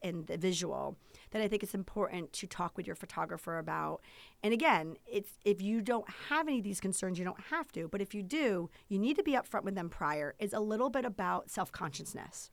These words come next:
right? So if you, you know, wanna minimize something, okay, um, or you want to, you want to show more of something,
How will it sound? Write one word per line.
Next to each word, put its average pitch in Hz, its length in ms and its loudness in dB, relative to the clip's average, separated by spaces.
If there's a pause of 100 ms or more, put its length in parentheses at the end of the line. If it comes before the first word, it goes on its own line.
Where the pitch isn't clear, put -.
right? 202 320 4 (360)
So 269 440 6
if 262 180 0
you, 277 640 0 (400)
you 262 140 6
know, 247 140 6
wanna 220 200 4
minimize 214 480 4
something, 120 520 -6 (360)
okay, 180 440 -2 (320)
um, 180 480 2 (300)
or 226 160 6
you 226 200 4
want 196 300 2
to, 202 400 0 (600)
you 202 200 0
want 175 240 0
to 175 500 0
show 302 400 4
more 175 240 4
of 139 80 -4
something, - 580 -4